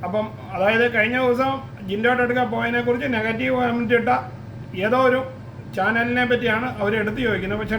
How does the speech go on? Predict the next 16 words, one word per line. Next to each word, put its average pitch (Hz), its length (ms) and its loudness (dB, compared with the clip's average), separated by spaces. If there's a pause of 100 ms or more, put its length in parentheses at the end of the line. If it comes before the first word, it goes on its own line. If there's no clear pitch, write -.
ഡോക്ടർ 220 320 0
പറയുന്നത് 226 320 0
അതിനെക്കുറിച്ചൊന്നും 220 720 -2
തനിക്ക് 208 300 -2
കൂടുതലൊന്നും 202 540 0
അറി-, 170 160 -2 (260)
അറിയത്തില്ലെന്നും 165 600 0 (400)
ഉള്ള 208 120 4 (140)
നേരത്തിന് 247 400 4 (100)
പോയി 226 200 2 (680)
എന്തെങ്കിലും 269 580 4
ഒരു 247 120 4 (480)
പേര് 226 320 0 (1200)
ജീവിതത്തിൽ 240 540 4
ഉണ്ടാക്കാൻ 240 380 0 (100)
നോക്ക് 170 240 -6